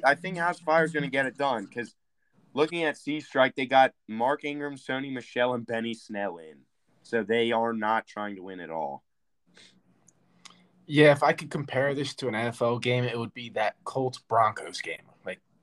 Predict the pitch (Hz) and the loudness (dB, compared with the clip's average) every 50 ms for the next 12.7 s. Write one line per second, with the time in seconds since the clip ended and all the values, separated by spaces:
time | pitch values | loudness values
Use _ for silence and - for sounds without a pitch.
0 | _ _ _ _ _ _ - - 113 95 85 90 - - - 76 - - - - | _ _ _ _ _ _ -12 -8 -8 -6 -6 -8 -10 -10 -12 -6 -4 -4 -4 -6
1 | _ _ _ _ - 165 156 127 - - - 131 127 131 127 - - 120 127 127 | _ _ _ _ 2 4 4 4 2 4 6 8 8 8 6 4 -4 -2 -4 -2
2 | 127 123 113 107 107 107 110 110 107 101 95 98 98 98 95 - - 95 90 - | -2 -2 -4 -2 0 0 0 0 0 -4 -2 -2 -4 -4 -4 -8 -8 -4 -2 -2
3 | - - - 92 76 - _ _ _ _ _ _ _ _ _ _ _ _ _ _ | -2 -2 -4 -8 -10 -10 _ _ _ _ _ _ _ _ _ _ _ _ _ _
4 | - 98 95 95 92 - 95 90 - - - 113 107 98 - - _ _ _ _ | 6 8 8 8 8 4 -2 -2 -2 2 4 4 4 4 0 -12 _ _ _ _
5 | _ _ _ _ - - 76 73 - - - 80 73 65 60 52 - - _ - | _ _ _ _ -8 -8 -8 -8 -8 -8 -6 -4 -4 -4 -6 -10 -20 -20 _ -6
6 | - 107 101 90 85 87 95 107 98 - 104 98 90 82 80 80 80 95 92 87 | 0 0 2 4 4 4 4 2 2 -2 -6 -6 -6 -6 -6 -8 -8 -10 -12 -10
7 | 87 90 92 - - 98 90 82 - - - - _ _ - - 104 - - - | -10 -10 -12 -10 -10 -12 -12 -12 -12 -12 -12 -12 _ _ -4 -4 -4 -4 -2 0
8 | 82 82 85 80 73 69 69 - _ _ _ _ _ _ _ _ - - - 131 | 4 6 6 6 4 2 -4 -8 _ _ _ _ _ _ _ _ -10 -6 -4 -4
9 | - _ _ _ _ - _ _ _ - 98 98 110 110 107 98 104 120 123 - | -6 _ _ _ _ -20 _ _ _ -8 0 6 6 6 6 6 0 -2 -2 0
10 | - 113 - - 95 104 110 101 95 92 82 85 87 90 87 92 104 107 104 104 | -4 -10 -8 -2 4 4 6 6 6 2 0 0 0 2 2 2 0 -2 -10 -10
11 | - 113 113 92 92 95 104 107 107 104 104 101 92 - - 95 95 92 90 87 | -12 -10 -8 -6 -6 -6 -6 -6 -6 -8 -8 -10 -12 -8 -4 -2 -2 -2 -2 -6
12 | 82 87 82 85 - _ 87 87 87 85 - - - | -8 -6 -6 -6 -6 _ -8 -8 -8 -8 -10 -14 -20